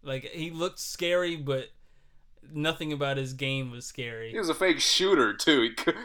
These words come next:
Speaker 2: he couldn't really shoot, but they would just put him in the corners for, like, thirty minutes a night.
Speaker 1: Uh, yeah,
Speaker 2: And he'd
Speaker 1: D
Speaker 2: hit
Speaker 1: Rose would get him a wide open
Speaker 2: Yeah,
Speaker 1: shot.
Speaker 2: he hit one or two and act like he's a god.
Speaker 1: <laughs>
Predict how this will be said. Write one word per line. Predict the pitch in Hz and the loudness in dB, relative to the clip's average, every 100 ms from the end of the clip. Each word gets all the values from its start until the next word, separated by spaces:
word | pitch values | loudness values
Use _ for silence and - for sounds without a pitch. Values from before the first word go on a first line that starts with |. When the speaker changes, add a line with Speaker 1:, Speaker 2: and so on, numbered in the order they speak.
| 202 | -10
Speaker 2:
he | 160 | -10
couldn't | - 254 208 | 0 0 6
really | 220 196 | 8 8
shoot, | 160 - - 226 170 135 | 6 6 6 6 6 4
but | 131 135 | 0 4
they | 151 165 | 4 4
would | 151 | 4
just | 143 | -2
put | - 180 | 2 4
him | 180 | 6
in | 160 | 4
the | 147 | 2
corners | - 151 180 156 127 117 | 2 6 8 8 6 2
for, | - | 2
like, | 117 117 - | 2 2 4
thirty | 127 131 123 | 4 6 2
minutes | 127 123 - | 0 0 -2
a | 117 | 0
night. | 110 113 104 107 - _ - - - - | 2 2 0 -6 -12 _ -20 -20 -20 -14
Speaker 1:
Uh, | 143 | -8
yeah, | 139 127 123 | -6 -6 -6
Speaker 2:
And | 123 107 | -8 -6
he'd | 120 | -4
Speaker 1:
D | 123 | 0
Speaker 2:
hit | 131 131 | 0 2
Speaker 1:
Rose | 156 160 | 0 -2
would | 143 | -2
get | 139 | -4
him | 139 | -4
a | |
wide | 127 127 135 135 | -4 -4 -2 0
open | 135 139 120 | -2 -6 -6
Speaker 2:
Yeah, | 135 143 - | -2 0 -2
Speaker 1:
shot. | 101 | -2
Speaker 2:
he | 120 | -2
hit | 127 127 | 0 -2
one | 101 107 107 | 0 0 0
or | 98 | -2
two | - 110 104 92 | -2 -2 0 -2
and | 87 82 - | -6 -12 -18
act | 90 98 - | -8 -6 -4
like | 95 | -4
he's | 95 95 92 | -4 -8 -10
a | 87 85 90 | -14 -14 -16
god. | - 87 98 82 80 82 - - - - - - - - - - - - - - 571 - - - - | -8 -2 0 -2 -6 -10 -18 -20 -20 -20 -20 -20 -20 -20 -20 -10 -8 -8 -14 -12 -12 -12 -14 -12 -10
Speaker 1:
<laughs> | 302 | -8